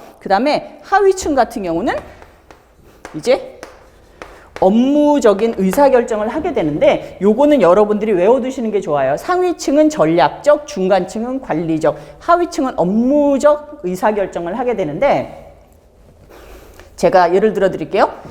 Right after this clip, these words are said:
상위층 같은 경우는 정말 전략적인 의사결정이라는 게 뭐냐면 우리 회사가 이번에 한 십억을 들여서 새로운 사업 분야를 개척할 것이냐 아니면은 회사가 돈이 모자라니까 은행에서 한 백억 정도를 빌려올 것이냐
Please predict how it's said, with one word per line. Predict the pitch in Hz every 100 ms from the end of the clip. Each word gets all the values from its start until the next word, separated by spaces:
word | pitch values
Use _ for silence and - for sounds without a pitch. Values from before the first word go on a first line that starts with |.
| -
상위층 | - - 415 440 440 370
같은 | 285 247
경우는 | 240 247
정말 | 233 220
전략적인 | 220 - 180 208 269 311 349 - 285 269
의사결정이라는 | 240 277 233 226 220 202 190 185 196
게 |
뭐냐면 | 208 156 147 220 339 262 160 135 - - - -
우리 | 208 277
회사가 | 277 415 403 349 311
이번에 | 185 165 262 214 170 170
한 | 220 226
십억을 | - 440 415 370 339
들여서 | 247 185 175 165 151 143 151 233 247 147 -
새로운 | - 480 427 370 349 415 523 - -
사업 | - - 359 427 392
분야를 | 269 254
개척할 | 269 220 - 226 349 -
것이냐 | 359 370 262 165 147 170 185 147 - - - -
아니면은 | 175 233 254 262
회사가 | 320 - 320
돈이 | 226 220
모자라니까 | 208 170 196 190 185 202
은행에서 | 190 220 254 220 233
한 | 233 269
백억 | - 180 240
정도를 | 233 208 220
빌려올 | - 202 254 220
것이냐 | - 185 202 262 254 139 -